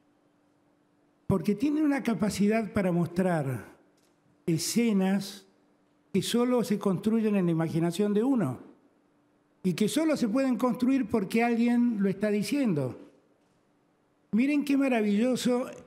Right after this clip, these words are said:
en cuánto, en cuán pocos párrafos alguien supo contarnos qué es un golpe.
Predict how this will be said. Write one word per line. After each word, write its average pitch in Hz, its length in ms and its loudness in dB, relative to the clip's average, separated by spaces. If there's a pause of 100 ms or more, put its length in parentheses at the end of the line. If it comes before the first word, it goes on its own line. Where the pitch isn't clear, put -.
(1160)
en 202 200 0
cuánto, - 1500 -6
en 202 140 0
cuán 262 320 -2
pocos - 300 -2
párrafos 247 720 -4 (100)
alguien 226 360 0
supo 214 380 -2
contarnos 180 600 -2
qué 180 100 -4
es 170 140 -6
un 165 100 0
golpe. 127 460 -6